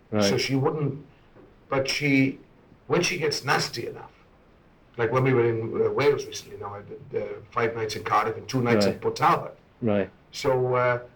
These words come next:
Speaker 2: I said, "Why don't you come to Port Talbot?" 'Cause she hadn't been to this one venue before.
Speaker 1: Right.
Speaker 2: I said, "They really, you know, it's different, the Cardiff. It's, they,
Speaker 1: Right.
Speaker 2: they, they get into it more." And she said,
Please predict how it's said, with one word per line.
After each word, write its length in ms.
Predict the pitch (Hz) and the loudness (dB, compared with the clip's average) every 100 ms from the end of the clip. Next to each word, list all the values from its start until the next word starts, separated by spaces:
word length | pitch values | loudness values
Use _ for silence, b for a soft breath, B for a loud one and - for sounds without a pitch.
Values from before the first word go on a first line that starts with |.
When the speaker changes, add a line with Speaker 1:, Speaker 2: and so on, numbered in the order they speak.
| - | -10
Speaker 2:
I 80 | 123 | -6
said, 300 | 123 139 - - | -2 -2 -4 -4
"Why 120 | 156 | -2
don't 180 | 180 - | -2 -4
you 60 | |
come 180 | - 156 | -4 -4
to 60 | - | -4
Port 200 | 131 127 | -6 -2
Talbot?" 320 | 147 165 - | -2 -2 -4
'Cause 100 | 117 | -6
she 100 | 131 | -4
hadn't 200 | 123 123 | -4 -2
been 220 | 135 131 | 0 0
to 60 | 113 | 0
this 220 | 110 - | -4 -4
one 160 | 117 107 | -4 -2
venue 320 | 120 143 131 | 0 0 0
before. 380 | - - - - - | -4 -8 -8 -8 -2
Speaker 1:
Right. 160 | 113 104 | 2 4
Speaker 2:
I 60 | |
said, 200 | 113 131 | 2 0
"They 80 | 131 | 2
really, 480 | 135 156 170 160 - - | 2 2 0 0 -6 -12
you 100 | 143 | -6
know, 200 | 127 107 - - b b - | -4 -4 -8 -20 b b -16
it's 100 | - | -4
different, 320 | 160 151 127 | -2 0 -2
the 60 | |
Cardiff. 480 | - - - - - | 0 0 0 -4 -10
It's, 200 | - - | -8 -8
they, 160 | - 120 | 0 6
Speaker 1:
Right. 240 | 110 107 110 | 6 6 4
Speaker 2:
they, 60 | 120 | 0
they 20 | |
get 180 | 139 147 | 2 2
into 240 | 170 135 | 2 0
it 120 | - - | -2 -2
more." 240 | 95 - - _ _ _ _ - - - - _ - | -4 -4 -8 _ _ _ _ -20 -20 -20 -20 _ -2
And 100 | 131 - | 2 2
she 100 | 139 | 2
said, 280 | - - | 2 0